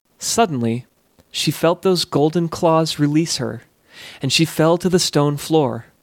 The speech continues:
clutching the golden mask in her hand. Slowly, fearfully, she raised her gaze to behold the one who stood before her.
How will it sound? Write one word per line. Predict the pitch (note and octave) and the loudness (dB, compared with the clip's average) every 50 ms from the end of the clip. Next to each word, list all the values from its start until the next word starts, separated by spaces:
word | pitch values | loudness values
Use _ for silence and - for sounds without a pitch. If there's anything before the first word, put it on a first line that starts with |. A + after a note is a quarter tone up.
| _ _ _ _ _ _ _ - | _ _ _ _ _ _ _ -14
clutching | - - - F#3+ - - - B2+ A#2+ A#2 B2+ C#3 _ _ - | -6 0 0 0 2 0 -2 -4 -4 -10 -12 -16 _ _ -4
the | C3+ | -4
golden | A#2+ - - B2 B2 B2+ D#3+ D#3 D3 C3+ | -2 2 2 4 4 4 2 2 2 0
mask | B2 A#2 A#2 A#2 A#2+ - - - - - _ - - | -2 -2 -4 -6 -8 -10 -12 -14 -14 -16 _ -2 -2
in | C#3 C3 C3+ | -2 -2 -2
her | B2+ - C#3 C3+ | -4 -2 -4 -4
hand. | A#2+ A#2 A#2+ B2 A#2+ A#2 A2+ A2 A2 - - - _ _ _ _ _ _ _ _ _ _ _ _ _ _ _ _ _ _ _ _ _ _ _ _ _ _ _ - - | -2 -4 -2 -2 -2 -2 -2 -4 -6 -12 -16 -20 _ _ _ _ _ _ _ _ _ _ _ _ _ _ _ _ _ _ _ _ _ _ _ _ _ _ _ -12 -8
Slowly, | - - - F#3+ F#3 F#3+ F#3 D#3 B2+ A#2 A2 A2+ A#2 _ _ _ _ _ _ _ _ _ _ _ _ _ _ _ | -6 -2 2 2 4 4 4 4 2 2 0 -2 -6 _ _ _ _ _ _ _ _ _ _ _ _ _ _ _
fearfully, | - - - - - F#3 F#3 F3 - - C3+ A#2 A#2 A2+ A2 A2 - _ _ _ _ _ _ _ _ _ _ _ _ _ - - - - | -18 -14 -8 -2 0 2 2 2 2 0 0 0 0 -2 -6 -8 -12 _ _ _ _ _ _ _ _ _ _ _ _ _ -20 -20 -16 -8
she | - - - F#3 E3 | -4 2 2 2 4
raised | C#3+ C#3+ C#3 C#3 D#3 E3 - - | 4 4 4 4 4 2 0 0
her | - G#3 | 0 0
gaze | F#3 D#3 D3 B2+ A#2+ A#2 A#2+ A#2 - - - - _ | 2 2 2 2 2 2 0 -2 -6 -12 -16 -14 _
to | - - D3+ | 0 2 2
behold | E3 E3+ C3+ C#3+ E3+ F3+ F3 F3 | 2 2 2 2 2 2 2 2
the | G3 | 0
one | F3 C3+ B2 A#2 G#2+ A2+ | 2 2 0 -2 -2 -4
who | A#2 - C#3 | -6 -6 -4
stood | B2+ - - - C3 A#2+ A2+ - - | -2 -2 2 2 2 2 0 -2 -4
before | - A#2+ - - C#3+ C3+ C3 B2+ | -4 -2 0 2 2 2 2 2
her. | A2+ B2 A2+ A2 G#2+ - | 0 -4 -6 -6 -6 -10